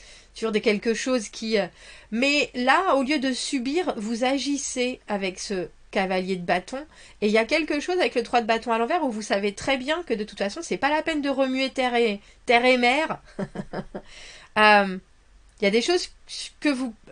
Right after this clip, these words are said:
sur lesquelles vous pouvez attendre avec cette tempérance, on voit bien, mais il y a des choses aussi où ça sert à rien.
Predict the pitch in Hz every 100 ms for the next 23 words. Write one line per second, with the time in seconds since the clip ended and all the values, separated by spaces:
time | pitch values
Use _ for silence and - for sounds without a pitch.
0 | - - 240 226 262 247 240 240 233 220
1 | 233 254 254 160 160 - 175 - 202 214
2 | 208 220 220 190 190 196 285 311 - -
3 | 226 254 262 277 339 277 - 302 247 233
4 | 214 220 214 196